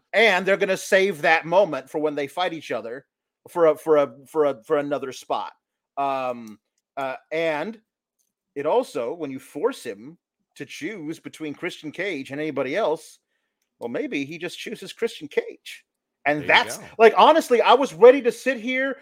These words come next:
Speaker 1: and wait for him to get done with his thing where he was the T N T champ or whatever.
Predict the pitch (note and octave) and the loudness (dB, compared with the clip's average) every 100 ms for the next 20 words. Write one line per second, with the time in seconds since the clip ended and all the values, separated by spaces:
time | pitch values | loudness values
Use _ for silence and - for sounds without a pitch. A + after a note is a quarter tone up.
0 | _ E3+ D#3 E3+ C4+ - C4 A3+ C4 C4 | _ -8 -2 0 0 0 0 2 0 -2
1 | B3+ G3 D#3 A3+ A#3+ A#3 B3+ B3 G3+ A#3 | -4 -4 -2 -6 -2 -2 0 -4 -4 -6
2 | - A#3+ A#3+ B3 A3+ G3 A3+ A3+ A3 - | 2 6 6 4 -4 -4 -2 -4 -6 -12
3 | A#3+ A#3+ A#3 A3+ - A3+ A3+ G#3+ A3 A3 | -6 -6 -8 -16 -8 -6 -4 -2 0 0
4 | G#3+ G#3+ | -2 -6